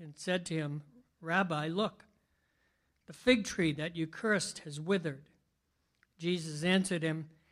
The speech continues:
"Have faith in God. Truly I say to you, who, whoever says to this mountain, 'Be taken up and thrown into the sea,' and does not doubt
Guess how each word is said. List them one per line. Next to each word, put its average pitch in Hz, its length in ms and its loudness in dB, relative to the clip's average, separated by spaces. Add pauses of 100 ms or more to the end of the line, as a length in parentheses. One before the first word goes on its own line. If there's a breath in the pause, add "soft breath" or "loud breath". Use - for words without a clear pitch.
(140 soft breath)
"Have 180 220 0
faith 240 380 4
in 196 120 4
God. 151 480 0 (640)
Truly 247 380 6
I 185 80 8
say 214 300 4
to 208 80 4
you, 175 200 4
who, 185 300 -2 (440 soft breath)
whoever 233 540 4
says 220 480 4
to 202 140 0
this 180 260 0
mountain, 190 600 4 (240)
'Be 180 120 -2
taken 202 460 2
up 196 220 2 (140)
and 156 140 -8
thrown 190 280 6
into 185 300 6
the 160 120 -8
sea,' 196 400 2
and 165 100 2
does 165 220 -2
not 175 280 0
doubt 190 300 2